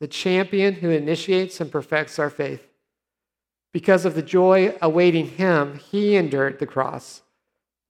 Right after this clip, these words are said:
disregarding its shame. Now he is seated in the place of honor beside God's throne.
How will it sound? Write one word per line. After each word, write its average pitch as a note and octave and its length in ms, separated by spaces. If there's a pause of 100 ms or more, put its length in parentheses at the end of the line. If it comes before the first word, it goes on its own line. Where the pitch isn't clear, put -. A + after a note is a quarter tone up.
disregarding E3+ 760
its D3 140
shame. B2 420 (1000)
Now F3+ 380
he G3 200
is F#3 120
seated G3 400
in E3+ 120
the D#3+ 60
place F3+ 360
of D#3 100
honor E3+ 260
beside F3 680
God's E3 380
throne. C#3 420